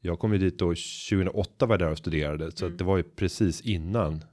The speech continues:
Speaker 1: Obama blev vald.
Speaker 2: Mm.
Speaker 1: Och när man fick se de dokumentärer som hade spelats in och man kunde följa nyhetssändningar om just den här perioden som Obama har haft
Speaker 2: Mm.
Speaker 1: nu,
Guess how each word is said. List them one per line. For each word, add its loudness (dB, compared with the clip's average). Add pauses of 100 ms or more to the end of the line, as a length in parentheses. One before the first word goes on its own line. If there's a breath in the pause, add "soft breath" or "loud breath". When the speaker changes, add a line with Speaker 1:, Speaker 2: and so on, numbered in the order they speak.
(180)
Speaker 1:
Obama 2
blev 2
vald. 0
Speaker 2:
Mm. -14
Speaker 1:
Och -14
när -4
man 0
fick -4
se 2 (320)
de 0
dokumentärer 2
som -8
hade -2
spelats 0
in 0
och -6
man -4
kunde -4
följa 0
nyhetssändningar -2 (340 loud breath)
om 4
just 0
den -4
här 0
perioden 2
som -2
Obama 4
har -2
haft -2
Speaker 2:
Mm. -2 (100)
Speaker 1:
nu, -4